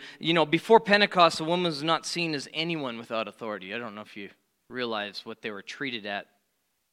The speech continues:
women in other, in the other cultures. Then they weren't, I mean, they were traded.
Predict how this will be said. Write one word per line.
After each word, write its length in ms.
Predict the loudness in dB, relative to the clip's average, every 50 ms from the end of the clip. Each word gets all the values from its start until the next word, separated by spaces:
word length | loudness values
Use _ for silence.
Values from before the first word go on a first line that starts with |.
| _ _ _ _ _ -20 -20 -12
women 380 | -8 -8 -6 -6 -8 -10 -12 -16 _ _ -18 -14
in 180 | -14 -14 -10 -8 -6
other, 260 | -6 -6 -6 -8 -8
in 160 | -8 -8 -6
the 80 | -6 -6
other 140 | -6 -6 -8
cultures. 500 | -8 -6 -6 -6 -6 -6 -10 -12 -12 -14 -14 -16 -18 -14 _
Then 220 | -8 -8 -8 -4 -2
they 100 | 0 0
weren't, 260 | 2 0 0 0 2 2
I 60 | 2
mean, 160 | 2 2 0 0
they 100 | 0 0
were 100 | -2 -2
traded. 640 | -4 -4 0 2 2 4 4 2 2 0 0 -2